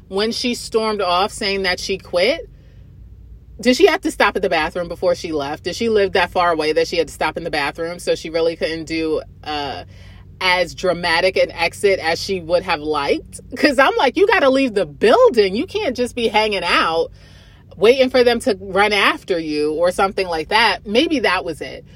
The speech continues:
Maybe she was expecting, she went to the lobby expecting Elliot to come running after her and offer her whatever she wanted, but it didn't work out that way. Okay. All right. I, I see what she might have been going for. Like,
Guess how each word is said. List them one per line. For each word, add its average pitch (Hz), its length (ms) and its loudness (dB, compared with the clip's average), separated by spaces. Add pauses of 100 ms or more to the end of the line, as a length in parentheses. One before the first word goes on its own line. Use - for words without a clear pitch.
(220)
Maybe 269 340 2
she 269 220 -2
was 220 180 2
expecting, 180 960 -2
she - 180 -6
went 233 220 -4
to 254 120 0
the 226 120 0
lobby 160 560 0
expecting 175 880 -6 (320)
Elliot 202 460 4
to 226 80 -8
come 196 260 0
running 196 240 2
after 180 360 0
her 175 240 2
and 165 160 -4
offer 170 320 0
her 170 180 -4
whatever 160 300 -2
she 185 160 -10
wanted, 156 580 -4 (220)
but 190 100 2
it 185 200 2
didn't 190 220 2
work 175 220 0
out 147 220 -2
that 127 200 -8
way. 120 300 -10 (540)
Okay. 202 480 0 (260)
All 180 120 4
right. 143 220 -6
I, 180 360 2
I 185 220 2
see 165 640 -8 (400)
what 170 260 0
she 190 160 -8
might 160 220 -4
have 143 100 -4
been 143 180 -6
going 131 380 -6
for. - 400 -16
Like, 147 300 -8